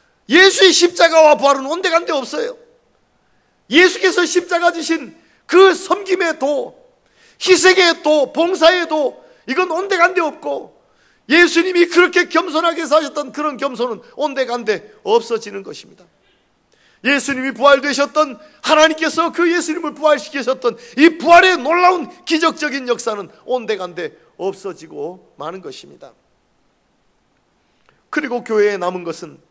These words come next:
인간의 모임만, 사람의 모임만 남아있는 것이죠.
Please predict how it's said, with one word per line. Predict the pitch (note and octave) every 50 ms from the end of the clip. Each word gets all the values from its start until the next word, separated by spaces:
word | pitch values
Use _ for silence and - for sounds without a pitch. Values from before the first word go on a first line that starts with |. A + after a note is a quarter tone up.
| _ _ _ _
인간의 | - F#3+ F#3 F3+ F#3+ F#3 F3+ F#3
모임만, | F3 D#3+ D#3 D#3 D3+ D#3 D#3 D3+ C#3+ _ _ _ _ _ _ _ _
사람의 | - - C#3 E3 F3 F#3+ G3 G3 G3+
모임만 | G3+ E3 E3+ F3 F#3 F#3 F3+ F#3 F3+
남아있는 | E3+ E3+ F3 G3 E3+ C#3+ C#3+ D#3+
것이죠. | D#3+ D3 B2+ - - _ F3+ E3+